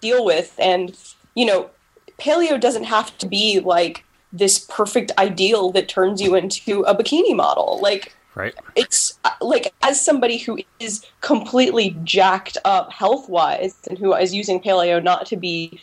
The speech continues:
Speaker 1: thin and sexy, but just to be able to, like, run and do things that other, you know, twenty-eight-year-olds should be able to do, I'm like, "Yeah, I, I don't care if this makes me totally one hundred percent per-, blah, blah, blah, one hundred percent perfect and amazing, just
Speaker 2: Mm-hmm.
Speaker 1: as long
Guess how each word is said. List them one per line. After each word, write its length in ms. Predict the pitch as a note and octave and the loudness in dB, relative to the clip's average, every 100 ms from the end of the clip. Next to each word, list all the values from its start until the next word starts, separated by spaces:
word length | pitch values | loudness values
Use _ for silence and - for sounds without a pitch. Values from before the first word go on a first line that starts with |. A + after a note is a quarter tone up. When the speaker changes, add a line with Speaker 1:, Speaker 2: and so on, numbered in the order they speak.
| _ - | _ 0
Speaker 1:
thin 160 | G#3 | 2
and 160 | E3+ E3+ | 2 2
sexy, 480 | F#3+ F3 - F3 E3 | 0 0 -2 -4 0
but 160 | E3+ | -2
just 260 | F3 F3 - | -2 -4 -4
to 60 | G3+ | -4
be 220 | F3+ E3 | -2 0
able 220 | E3+ E3 | 0 -4
to, 140 | - | -2
like, 420 | E3+ D3+ D3+ - - _ - | 2 2 0 -6 -18 _ -6
run 600 | D3 D#3 F#3+ F3+ F3 D#3+ - | -2 2 4 4 2 0 -6
and 140 | E3+ | -2
do 120 | F3+ F3+ | -2 0
things 320 | E3 E3 E3+ | 0 0 0
that 180 | E3 - _ | -2 -4 _
other, 380 | F3 F3 E3+ E3 | 2 2 2 0
you 100 | F3+ | 0
know, 200 | D#3 D3 - _ | 2 0 -2 _
twenty-eight-year-olds 640 | - F#3 E3 D3+ E3+ D#3+ | -2 0 2 0 0 0
should 160 | - E3+ | -2 -2
be 120 | E3+ | 0
able 160 | D#3 D#3 | 0 -2
to 100 | D#3 | 0
do, 480 | G#3 A#3+ E3+ A3 - _ _ - | 0 2 2 -2 -6 _ _ -2
I'm 80 | |
like, 220 | D#4+ F#4 - _ | 0 -2 -6 _
"Yeah, 440 | B3+ F#4 B3 - - - | -2 0 2 0 -4 -4
I, 260 | A3+ D4+ A#3 - | -2 -2 -2 -2
I 120 | D4 | 0
don't 240 | F#4 F4+ | 0 0
care 240 | - D#4+ D#4+ | -4 -2 -2
if 100 | - | -2
this 180 | B3+ A3+ | -2 0
makes 280 | A3+ A#3 A#3+ | 0 -2 -4
me 460 | A3+ A#3 A3+ A#3 - _ _ _ _ - | -2 -2 -6 -8 -14 _ _ _ _ -4
totally 280 | B3 B3+ B3+ | 0 2 2
one 140 | A#3+ | 2
hundred 200 | A#3+ A#3 | 2 2
percent 300 | A#3+ - _ | 0 -2 _
per-, 100 | B3 | -4
blah, 160 | A#3 G#3 | 0 0
blah, 220 | G3+ E3+ | 2 0
blah, 60 | F3+ | 0
one 120 | G3+ | 0
hundred 180 | A3 G#3 | 0 0
percent 260 | G3+ F#3+ | 0 0
perfect 280 | G#3 G3+ G3 | 0 -2 -2
and 100 | F#3 | 0
amazing, 440 | F3+ A#3 A#3 F3 | 2 0 0 0
just 140 | F#3 A#2 | 0 0
Speaker 2:
Mm-hmm. 60 | G3 | -2
Speaker 1:
as 80 | |
long 220 | F#3+ F#3 | 0 -2